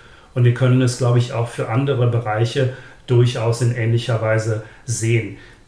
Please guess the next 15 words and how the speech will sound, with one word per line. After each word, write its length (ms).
Worin 280
sich 280
aus 160
meiner 280
Sicht 380
klassische 600
Instrumente 720
der 120
direkten 420
Demokratie 680
wie 120
Volksentscheide 920
und 240
Bürgerräte 680
unterscheiden, 840